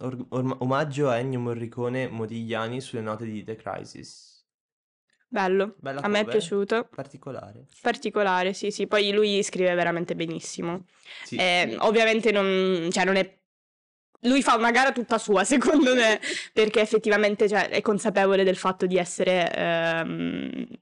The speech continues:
Speaker 2: cioè, non essere una grande voce a
Speaker 1: Sì, sì,
Speaker 2: Sanremo,
Speaker 1: sì.
Speaker 2: però appunto punta su quello che, su cui può puntare, cioè esibiz-, curare l'esibizione in sé e, e il testo. E devo dire che secondo me ha fatto un buon lavoro.
Speaker 3: Sì, sì, no, era molto bello.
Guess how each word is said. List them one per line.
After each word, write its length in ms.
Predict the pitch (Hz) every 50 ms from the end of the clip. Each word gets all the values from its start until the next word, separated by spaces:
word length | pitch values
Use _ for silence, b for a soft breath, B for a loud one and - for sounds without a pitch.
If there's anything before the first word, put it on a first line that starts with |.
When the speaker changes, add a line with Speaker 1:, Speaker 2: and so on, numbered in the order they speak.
| - -
Speaker 2:
cioè, 140 | - 165
non 120 | 165 185 196
essere 260 | 175 170 - 220 190
una 100 | 190 190
grande 320 | 196 208 196 202 202 202 196
voce 320 | 190 190 185 180 180 - 190
a 40 |
Speaker 1:
Sì, 60 | 185 -
sì, 60 | -
Speaker 2:
Sanremo, 640 | 185 180 - 175 165 160 165 175 180 185 185 - 107
Speaker 1:
sì. 60 | 107 110 B B B B B _
Speaker 2:
però 240 | 285 269 247 233
appunto 360 | 233 226 233 233 220 214 240 214
punta 320 | - 214 214 208 - 214
su 120 | 202 208
quello 260 | 190 - 196 180 180 180
che, 100 | - 185
su 120 | - -
cui 160 | - 202 185
può 140 | 185 - 180
puntare, 580 | - - 185 185 180 185 180 170 170 170 175 180
cioè 120 | 190 180
esibiz-, 520 | 175 190 190 185 175 196 185 - - -
curare 260 | - 202 196 190 190 180
l'esibizione 640 | 190 196 - 202 185 180 185 - - 208 190 180
in 100 | 196 202
sé 360 | 196 - 196 190 185 185 185
e, 440 | - - - 175 170 165 165 170 -
e 80 | - -
il 140 | 170 175 -
testo. 540 | - 180 165 175 - - - - 175 175 - _ _ _
E 100 | - 190
devo 120 | 180 180
dire 160 | 175 175 165
che 60 | 165 165
secondo 220 | - - 170 175
me 80 | 170 175
ha 40 | 175
fatto 240 | - 185 - - 180
un 60 | 175
buon 100 | 175 170
lavoro. 400 | 170 170 170 175 170 170 170 185
Speaker 3:
Sì, 180 | 180 - - -
sì, 240 | - - 247 233 220
no, 160 | 208 196 180
era 300 | 175 175 180 180 180 185 208 226 240 _ _
molto 280 | - 202 202 202 202 226
bello. 360 | 220 220 214 214 220 220 226